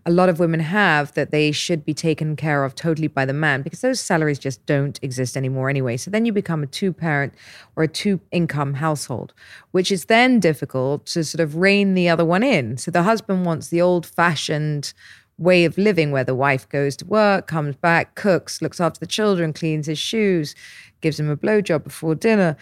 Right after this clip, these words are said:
all of these things. Yeah, you may well laugh at <laughs> Melissa, of course, is single. <laughs> You know, all of this sort of old school way of living, which doesn't exist anymore, nor should it. You know, I think when you,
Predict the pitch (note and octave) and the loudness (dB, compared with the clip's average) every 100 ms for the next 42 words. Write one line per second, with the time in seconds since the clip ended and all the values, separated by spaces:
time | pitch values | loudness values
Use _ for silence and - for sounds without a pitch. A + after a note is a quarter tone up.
0 | - - - A3 G3+ G3 F3 - G#3+ F3+ | -14 -12 0 2 4 2 0 2 2 4
1 | D#3+ - E3 D3+ D3+ D3+ C#3+ C#3+ C3+ B2+ | 2 -2 -2 0 0 -2 0 -2 -2 -4
2 | C3+ B2 D#3+ F#3 F3+ _ D#3+ D#3 C3+ D#3 | -6 -6 -2 0 -2 _ -2 -2 0 -2
3 | C#3 D#3+ D3 D#3+ D3 F#3 D#3+ C#3 D#3+ - | -2 0 -2 -2 -4 0 2 2 0 -4
4 | - - B3 - A#3 G3 F#3+ - - - | -18 -18 -18 -8 -4 -4 -4 0 2 4
5 | C#4 - C4 C#4 - A#3+ C4 G#3+ G#3+ - | 4 4 2 2 2 0 0 -2 -4 -8
6 | - - - - A3 G3 D#3+ - G3+ G#3 | -18 -14 -16 -6 0 2 2 2 2 4
7 | F3+ F3+ - F#3 E3+ - - F#3+ F#3 - | 2 0 0 0 -2 -2 2 4 4 0
8 | - F#3+ E3+ D#3 E3+ E3 D#3+ F#3+ G#3+ F3 | -4 0 0 2 2 4 2 2 0 0
9 | C3 D3+ - - _ - G#3 - A3+ A3+ | -2 -6 -14 -20 _ -4 -2 0 2 2
10 | A3 A#3 G#3+ - D#3 D#3+ G#3+ - F3+ E3+ | 2 -2 -2 0 0 2 0 2 2 2
11 | D#3+ D3+ D3 - A3+ A#3+ - C#4+ C#3+ - | 2 2 0 0 0 0 0 0 0 -2
12 | - - _ - - - F#3 E3+ F3 G3 | -10 -16 _ -20 -14 -2 4 4 4 2
13 | - G#3 F#3+ - F#3+ G3+ G#3 G3+ G3+ F3+ | 2 0 0 -2 0 2 2 2 0 -2